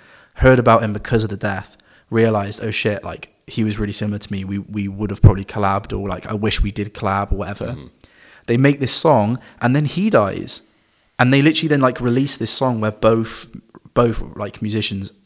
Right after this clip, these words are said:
Speaker 1: have
Speaker 2: Dead.
Speaker 1: died.
Speaker 2: Yeah.
Speaker 1: Um, and I remember, like, li-, like, playing it out one of my speakers, and I think my mum came in and was like, "Oh, what's this?" And I was like, "Oh, it's,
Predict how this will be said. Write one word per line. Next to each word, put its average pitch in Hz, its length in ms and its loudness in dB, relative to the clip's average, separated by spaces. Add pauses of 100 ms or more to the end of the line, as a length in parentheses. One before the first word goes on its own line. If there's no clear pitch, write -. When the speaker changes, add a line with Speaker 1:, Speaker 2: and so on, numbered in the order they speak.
(180)
Speaker 1:
have - 240 -10
Speaker 2:
Dead. 107 100 -2 (100)
Speaker 1:
died. 73 220 -8 (340)
Speaker 2:
Yeah. 76 260 -14 (240)
Speaker 1:
Um, 104 440 -4 (240)
and 110 100 -2
I - 20 2
remember, 113 300 2
like, 101 180 0
li-, 107 100 -6 (240)
like, - 180 -10 (560)
playing 110 340 2
it 104 60 -4
out - 240 -8
one 107 120 -6
of 95 60 -6
my 90 80 -8
speakers, 101 560 -4
and 98 180 -10 (580)
I - 20 -14
think 110 140 -6
my 104 100 -6
mum 107 200 -4
came 107 160 -6
in 104 80 -6
and 101 60 -8
was 101 80 -10
like, 113 100 -10
"Oh, 110 300 -4
what's 110 240 -6
this?" 110 200 -2
And 104 60 -10
I 98 40 -8
was 101 100 -10
like, 107 80 -6
"Oh, 104 180 -6
it's, - 180 -14